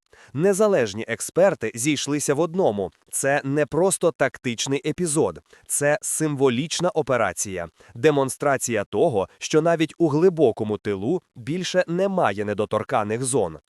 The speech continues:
Раніше вважалося, що бухта — це безпечне місце. Там корабель міг заправитися,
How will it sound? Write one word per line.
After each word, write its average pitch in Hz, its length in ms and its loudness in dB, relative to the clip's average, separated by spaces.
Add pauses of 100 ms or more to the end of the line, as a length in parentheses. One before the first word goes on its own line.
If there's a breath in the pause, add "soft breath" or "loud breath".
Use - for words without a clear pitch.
(200)
Раніше 117 640 -2
вважалося, 107 840 0
що - 280 -2
бухта — 147 520 -2
це 170 300 2
безпечне 143 760 -2
місце. 107 460 -6 (340 soft breath)
Там 135 260 2
корабель 123 480 2
міг 131 280 0
заправитися, 120 880 0